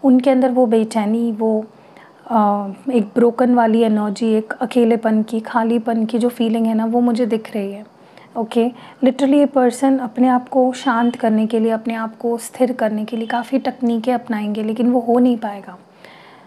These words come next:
चाह कर भी, ठीक है, क्योंकि उनको फिर भी ऐसा लगेगा कि मैं heal नहीं हो पा रही हूँ या मैं heal नहीं हो पा रहा हूँ, मैं उसके बिना नहीं रह पा रहा हूँ, कुछ है जो मुझे उसकी तरफ खींच रहा है, कुछ है जो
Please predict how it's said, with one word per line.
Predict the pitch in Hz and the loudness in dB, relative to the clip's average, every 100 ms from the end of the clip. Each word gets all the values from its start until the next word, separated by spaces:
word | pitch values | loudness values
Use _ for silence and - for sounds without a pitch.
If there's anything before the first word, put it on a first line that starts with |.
| - | -8
चाह | 262 240 | -4 -2
कर | 240 220 | 0 -2
भी, | 214 208 - - - | -4 -10 -16 -20 -4
ठीक | 240 277 | 0 2
है, | 277 | 0
क्योंकि | 269 302 294 285 | 0 -2 -6 0
उनको | 262 269 311 | 2 2 0
फिर | 302 285 | 2 2
भी | 262 285 | 4 2
ऐसा | 277 269 | 2 2
लगेगा | 262 247 262 262 | 2 2 2 0
कि | 269 254 - - - - - _ - _ _ - _ 294 | -2 -4 -6 -20 -20 -20 -20 _ -20 _ _ -20 _ -2
मैं | 294 | 2
heal | 269 262 277 | 4 6 6
नहीं | 285 | 4
हो | 262 233 | 2 2
पा | 226 214 | 0 0
रही | 214 | 0
हूँ | 214 | 2
या | 220 | 2
मैं | 233 247 | 2 2
heal | 247 254 240 | 4 4 4
नहीं | 220 240 | 2 2
हो | 226 | 0
पा | 220 208 | 0 0
रहा | 214 220 | 0 -2
हूँ, | |
मैं | 226 240 | 0 -2
उसके | - 254 | -2 0
बिना | 240 254 254 | 2 2 2
नहीं | 226 262 | 2 2
रह | 240 | 2
पा | 226 220 208 | 0 -2 -2
रहा | 208 | -6
हूँ, | 220 - - - 277 | -10 -16 -20 -8 -4
कुछ | 262 | -4
है | - 262 262 | -2 2 4
जो | 269 | 4
मुझे | 247 226 | 4 2
उसकी | 233 - - 254 | -2 -6 -4 -2
तरफ | 240 240 | -2 -4
खींच | - 240 226 - | -4 -2 -2 -4
रहा | 208 | -8
है, | 208 - - | -10 -18 -6
कुछ | 262 - | -6 -6
है | - 247 | -2 -2
जो | 233 262 254 | 2 2 0